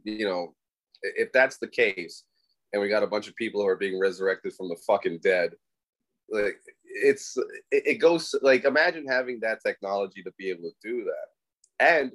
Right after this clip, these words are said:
you're not telling people about it. And people right now also just believe that you could only clone animals, which is fucking retarded. Like, if you could clone an animal,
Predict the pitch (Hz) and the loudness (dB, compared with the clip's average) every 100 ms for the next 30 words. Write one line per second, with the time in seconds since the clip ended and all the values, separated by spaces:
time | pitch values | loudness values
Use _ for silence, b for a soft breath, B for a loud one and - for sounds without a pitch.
0 | - 110 107 104 - 135 131 123 95 - | -12 -10 -8 -10 -8 -8 -8 -12 -18 -18
1 | 80 73 69 - - _ _ _ - 107 | -16 -14 -14 -16 -20 _ _ _ -8 -6
2 | 107 180 170 127 107 107 98 110 - 104 | -4 -6 0 2 2 0 -2 -2 -6 -12
3 | 104 - - - 92 92 160 127 123 107 | -12 -12 -14 -6 -4 -2 -4 -8 -4 -2
4 | 95 101 117 107 107 - 107 107 113 123 | -2 -2 -2 0 -2 -2 -2 0 0 0
5 | 107 80 - - _ _ _ - 110 113 | -2 -8 -14 -20 _ _ _ -6 -6 -4
6 | 101 - 110 110 92 - 101 98 73 65 | -4 2 2 2 -2 2 4 4 2 -4
7 | _ _ _ _ _ - 104 - - 110 | _ _ _ _ _ 0 0 0 -6 -4
8 | 139 151 160 147 131 120 120 107 85 | -2 0 4 6 6 4 2 -2 -10